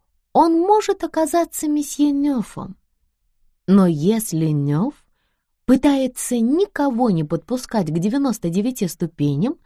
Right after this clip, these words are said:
то зачем он уехал из Франции? В любом случае, девочки —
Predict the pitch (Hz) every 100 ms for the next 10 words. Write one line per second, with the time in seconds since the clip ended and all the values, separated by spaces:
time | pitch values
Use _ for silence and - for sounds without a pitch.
0 | _ _ _ _ _ _ _ - 180 156
1 | 151 160 - - 208 240 180 156 156 170
2 | 139 180 - 247 302 - - 370 311 -
3 | - 131 - _ _ _ _ - 208 214
4 | 277 381 359 156 156 185 - 285 170 139
5 | 160 131 - - 330